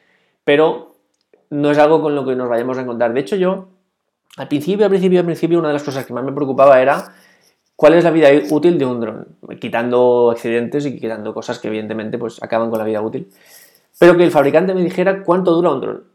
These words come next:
Y yo hablé con D J I, eh, D J I es una compañía que creo que fue el año pasado, cumplió diez años, o hace dos años, o sea que tiene en torno a diez años. Cuando yo hablé con ellos tenían menos de diez años.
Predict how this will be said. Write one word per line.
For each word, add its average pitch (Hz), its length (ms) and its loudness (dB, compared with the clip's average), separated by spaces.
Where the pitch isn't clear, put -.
Y 143 80 -10
yo 151 80 2
hablé 175 140 2
con 185 120 0
D 185 60 -2
J 185 260 -2
I, 254 300 -6
eh, 113 580 -4
D - 120 -8
J 185 220 0
I 185 120 4
es 165 80 0
una 139 360 -2
compañía 127 400 -4
que 120 140 -4
creo 131 160 0
que 151 80 -8
fue 147 140 -6
el 135 40 -2
año 131 160 -6
pasado, 127 420 -8
cumplió 143 380 -2
diez 143 220 2
años, - 540 -12
o 117 140 -10
hace 117 120 -10
dos 107 140 -8
años, 113 180 -16
o - 40 -20
sea 110 100 -20
que 113 100 -16
tiene 120 440 -12
en - 100 -14
torno 117 180 -12
a - 20 -10
diez 113 180 -8
años. - 480 -20
Cuando 123 200 -6
yo 135 80 2
hablé 170 120 2
con 170 120 -2
ellos 175 220 -2
tenían 156 260 -6
menos 143 220 -4
de 131 80 -6
diez 120 160 -6
años. 110 480 -18